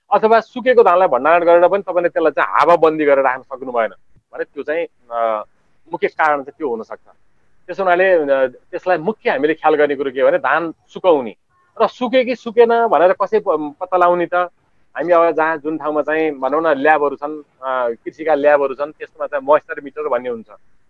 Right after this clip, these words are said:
चिस्यान मापक यन्त्र हुन्छ, त्यसबाट चाहिँ पत्ता लगाउन सकिन्छ। अब गाउँघरमा किसानहरूले पत्ता लगाउने भनेको तपाईँ चाहिँ हातमा राख्ने, पाकिसकेको धानलाई तपाईँले हातमा राखेर छिन्द्रिङ छिन्द्रिङ बज्छ। तपाईँले यसरी चलाउनु भयो भने, एउटा हातमा राखेर माथि चाहिँ,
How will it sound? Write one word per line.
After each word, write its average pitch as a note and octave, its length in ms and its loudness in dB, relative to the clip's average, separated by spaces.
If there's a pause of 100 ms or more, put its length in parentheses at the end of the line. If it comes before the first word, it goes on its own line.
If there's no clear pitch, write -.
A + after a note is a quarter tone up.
(100)
चिस्यान E3+ 300 -4
मापक D3+ 340 -2 (100)
यन्त्र D3+ 240 -2
हुन्छ, A2+ 240 -2
त्यसबाट D3+ 520 -6
चाहिँ C3+ 220 -8
पत्ता C#3+ 160 -10
लगाउन C#3 200 -4
सकिन्छ। C3 340 -14 (600)
अब G3 120 4
गाउँघरमा G3+ 500 2
किसानहरूले F#3+ 440 -2
पत्ता F3 220 -6
लगाउने E3+ 220 2
भनेको C#3+ 300 0
तपाईँ E3 260 0
चाहिँ D#3+ 220 2 (300)
हातमा F#3 280 2
राख्ने, C#3+ 340 0 (400)
पाकिसकेको E3 520 0
धानलाई C3+ 420 2
तपाईँले E3+ 280 -2
हातमा C#3 300 0
राखेर D#3+ 400 2 (320)
छिन्द्रिङ G#3+ 360 2
छिन्द्रिङ G#3 420 -4
बज्छ। E3 300 0
तपाईँले E3+ 280 0
यसरी F3+ 200 -2
चलाउनु E3 380 4
भयो C#3 140 4
भने, E3+ 220 4
एउटा F3 420 0
हातमा D3+ 220 0
राखेर D3+ 280 2
माथि D3 240 -2
चाहिँ, D3+ 200 0